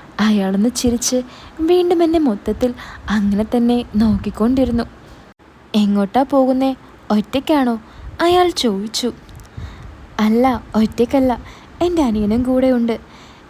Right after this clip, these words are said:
ഞാൻ അവനെ മുകളിലേക്ക് ചൂണ്ടി കാണിച്ചുകൊണ്ട് പറഞ്ഞു. അവൻ ചെവിയിൽ ഹെഡ്സെറ്റും വെച്ച് കിടക്ക, കൂടെ ചാറ്റിങ്ങുമുണ്ട്. ഞാൻ പറഞ്ഞതൊന്നും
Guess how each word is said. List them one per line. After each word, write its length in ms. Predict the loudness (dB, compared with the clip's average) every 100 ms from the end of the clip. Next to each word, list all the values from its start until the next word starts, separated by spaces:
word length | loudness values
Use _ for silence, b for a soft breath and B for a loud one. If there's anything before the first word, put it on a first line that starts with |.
| -2
ഞാൻ 220 | 2 2 2
അവനെ 260 | 2 0 -2 0
മുകളിലേക്ക് 500 | 0 0 0 -2 -4
ചൂണ്ടി 280 | -2 -2 -2
കാണിച്ചുകൊണ്ട് 640 | 0 0 0 -2 -2 -2 0 0
പറഞ്ഞു. 320 | 0 0 -4 -8 B B B B -2
അവൻ 240 | 0 0 0
ചെവിയിൽ 440 | 0 0 0 -2 -4 B B B
ഹെഡ്സെറ്റും 520 | 0 0 -2 -4 0
വെച്ച് 240 | 0 0 -2
കിടക്ക, 380 | -2 -2 -2 -2 -4 -12 B B -6
കൂടെ 280 | 0 2 2
ചാറ്റിങ്ങുമുണ്ട്. 920 | 2 0 0 -4 -2 0 2 0 -2 -8 B B B B B
ഞാൻ 160 | 0 0 0
പറഞ്ഞതൊന്നും 640 | -2 0 0 0 -2 -2